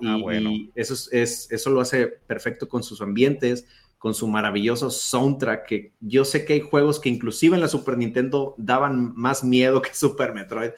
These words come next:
Speaker 2: pero yo recuerdo que de, de, de niño cuando empecé a jugar Super Metroid yo no podía, bro. Yo lo tenía que hacer en, en sesiones muy <laughs> cortitas porque no lo aguantaba. <laughs> Inclusive todavía, ahora que lo estuve jugando para el podcast,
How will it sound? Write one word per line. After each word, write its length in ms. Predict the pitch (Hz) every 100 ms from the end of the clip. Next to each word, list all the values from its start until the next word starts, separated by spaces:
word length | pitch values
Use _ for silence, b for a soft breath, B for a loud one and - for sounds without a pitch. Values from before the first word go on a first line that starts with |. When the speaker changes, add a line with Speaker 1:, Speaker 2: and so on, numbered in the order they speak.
| b b b b -
Speaker 2:
pero 140 | 117
yo 140 | 120
recuerdo 400 | 127 139 139 147
que 100 | 147 131
de, 320 | 123 110 107
de, 640 | 110 117 110 107 101 98 _ _ _ _ _
de 420 | 107 113 107 107
niño 380 | 113 131 180 185
cuando 220 | 160 127
empecé 300 | 107 110 123
a 20 |
jugar 180 | - 135
Super 220 | 147 -
Metroid 240 | 107 104 110
yo 80 | 101
no 120 | -
podía, 340 | 110 92 -
bro. 240 | - - 98
Yo 120 | 104
lo 120 | 110
tenía 180 | 127 123
que 80 | 123
hacer 220 | 131 127
en, 100 | 131
en 100 | 131
sesiones 420 | 127 110 127 135
muy 380 | 131 135 165 190
<laughs> 0 |
cortitas 520 | 185 143 147 139 160 -
porque 280 | 135 -
no 100 | 117
lo 100 | 131
aguantaba. 500 | 120 107 101 135 110
<laughs> 40 | -
Inclusive 760 | 120 151 - - - 139 151
todavía, 560 | 147 147 143 139 143 139 B B B
ahora 260 | 107 113 131
que 80 | 117
lo 80 |
estuve 220 | 107 120 123
jugando 340 | 127 120 123
para 140 | 113
el 80 | 107
podcast, 520 | - 113 - 131 -